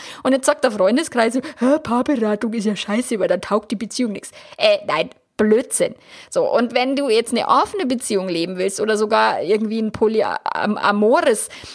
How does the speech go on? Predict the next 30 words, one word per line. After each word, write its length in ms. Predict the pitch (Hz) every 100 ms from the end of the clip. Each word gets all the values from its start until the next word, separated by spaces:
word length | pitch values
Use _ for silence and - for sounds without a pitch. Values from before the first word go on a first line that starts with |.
| -
äh, 280 | - 208 196
g-, 220 | 190 -
g-, 300 | - - - 107 82 -
Experiment 880 | 214 - - 208 202 202 320 392 208
wagst, 520 | 151 131 - - - - - - _
dann 260 | - 262 311 392 392 392 381 -
darfst 380 | - 95 175 -
du 60 | -
aufpassen. 800 | - 233 - - - - - -
Da, 200 | 107 117
ich 220 | - 262
hab 140 | 262
ein 160 | 254 247
Interview 440 | - 349 359 339
geführt 440 | 320 320 - 294 294
mit 160 | 254
dem 100 | 208
Timo 260 | 214 220 208
Eifert, 460 | - 277 427 403 247
wenn 140 | 247
du 60 | 226
das 420 | 226 240 240 -
noch 160 | 214
nicht 180 | 226 233
gehört 400 | 208 208 262 -
hast, 220 | 370 -
das 80 | -
könnte 260 | - 233 220
dich 180 | 214 -
interessieren. 580 | 214 190 196 247 294